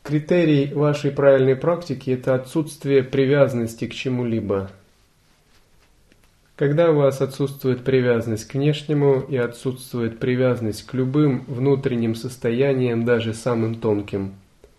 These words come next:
это правильный принцип духовного роста. Каковы критерии продвижения йогина? Это не мистические опыты, как, только как таковые –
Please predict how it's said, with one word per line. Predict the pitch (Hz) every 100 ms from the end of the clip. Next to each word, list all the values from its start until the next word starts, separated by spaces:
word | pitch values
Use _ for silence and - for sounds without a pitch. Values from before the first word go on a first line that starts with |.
| _ _ _ _ _ _ _ _ _ _ -
это | 160 151 156 143 143 - -
правильный | 151 151 143 135 127 123
принцип | 113 135 147 139 - 131
духовного | 120 120 123 117 117 120
роста. | 113 98 98 98 101 - _ _ _ _ _ _ _ _ _ _ _ _ _ _ _ _ -
Каковы | 147 165 175 170
критерии | - 135 156 151 143
продвижения | 139 135 127 135 135 123 117 110
йогина? | 107 101 98 95 92 - _ _ _ _ _ _ _ _ _ _
Это | - 160 151 147
не | 147 151
мистические | 147 139 143 147 139 127 - - 127
опыты, | 127 117 120 110 101 98
как, | - - _
только | 131 113 - 104
как | 107 -
таковые – | 113 113 107 101 98 95